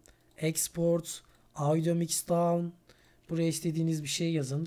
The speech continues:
Test yazıyorum ben. Seçeceğimiz, e, format burada. Önce şunu söyleyeyim. Nereye kaydetmek istiyorum? Ben masa üstüne kaydetmek istiyorum.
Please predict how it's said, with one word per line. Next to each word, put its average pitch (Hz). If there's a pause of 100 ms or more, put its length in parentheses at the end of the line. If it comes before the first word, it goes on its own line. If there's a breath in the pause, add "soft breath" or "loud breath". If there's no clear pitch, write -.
Test 156
yazıyorum 123
ben. 156 (1200 soft breath)
Seçeceğimiz, 156 (120)
e, 139
format 143
burada. 143
Önce 143
şunu 143
söyleyeyim. 143
Nereye 160
kaydetmek 123
istiyorum? 185
Ben 156
masa 160
üstüne 117
kaydetmek 120
istiyorum. 131